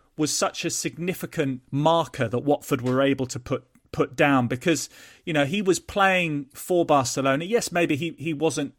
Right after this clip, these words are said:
gonna be there long term, and he, he, he wasn't gonna be sort of the big star that had come from,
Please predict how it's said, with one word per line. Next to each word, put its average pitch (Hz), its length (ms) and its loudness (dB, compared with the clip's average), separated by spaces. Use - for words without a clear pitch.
gonna 135 180 0
be 143 180 2
there 135 200 0
long 131 280 0
term, 139 320 0
and 131 80 2
he, 131 100 0
he, 139 280 -6
he 165 120 -6
wasn't 165 320 0
gonna 143 160 0
be 139 460 0
sort 156 220 -6
of 127 80 -12
the 135 80 -4
big 131 300 0
star 131 500 2
that 127 160 -4
had 123 160 -8
come 131 400 -2
from, 123 540 -2